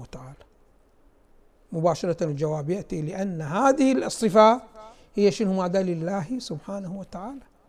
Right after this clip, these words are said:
وإذا فرضنا لغيره شيء من هذه الصفات فإنما هي ممن؟ من الله سبحانه وتعالى. والأمر شنو ماذا؟ بيد الله سبحانه وتعالى. فليس هناك مبرر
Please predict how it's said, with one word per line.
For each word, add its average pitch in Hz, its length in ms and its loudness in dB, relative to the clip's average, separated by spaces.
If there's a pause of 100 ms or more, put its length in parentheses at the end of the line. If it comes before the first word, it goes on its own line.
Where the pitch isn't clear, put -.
(760)
وإذا 233 400 10
فرضنا 285 560 10
لغيره 262 640 8
شيء 214 320 10
من 208 180 4
هذه 285 360 10
الصفات 247 580 6 (400)
فإنما 220 500 4
هي 240 160 8
ممن؟ 254 440 6 (880)
من 196 160 2
الله 208 260 2
سبحانه 202 520 -2
وتعالى. 175 380 -4
والأمر 214 460 0
شنو 190 200 -6
ماذا؟ 185 240 -4
بيد 190 300 -6
الله 190 280 -4
سبحانه 147 520 -10
وتعالى. 139 420 -16 (760)
فليس 240 400 8
هناك 269 440 6
مبرر 254 840 10